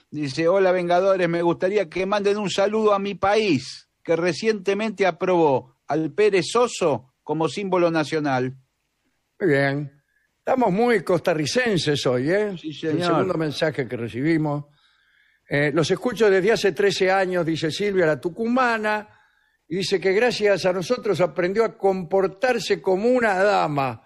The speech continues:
Speaker 2: en una cena de gala. "Yo que soy una chancha", dice.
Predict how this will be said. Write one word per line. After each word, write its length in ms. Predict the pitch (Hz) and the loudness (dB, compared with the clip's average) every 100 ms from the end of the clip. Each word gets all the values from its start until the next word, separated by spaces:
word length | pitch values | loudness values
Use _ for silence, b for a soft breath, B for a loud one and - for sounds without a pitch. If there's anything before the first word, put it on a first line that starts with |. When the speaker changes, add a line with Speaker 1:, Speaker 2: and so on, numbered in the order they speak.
| b b b b b _ - | b b b b b _ -4
Speaker 2:
en 200 | 160 202 | -2 0
una 200 | 220 185 | 2 0
cena 360 | - 220 208 180 | 0 0 2 2
de 140 | 185 | 2
gala. 540 | 247 254 233 214 - b b - | 2 2 0 0 -6 b b -2
"Yo 160 | 185 | 0
que 160 | 190 196 | 2 0
soy 180 | 208 202 | 2 2
una 240 | 180 170 | 2 -2
chancha", 680 | - 143 127 110 - 101 - _ | -2 -2 -2 -6 -8 -10 -14 _
dice. 380 | 120 117 - | -14 -14 -14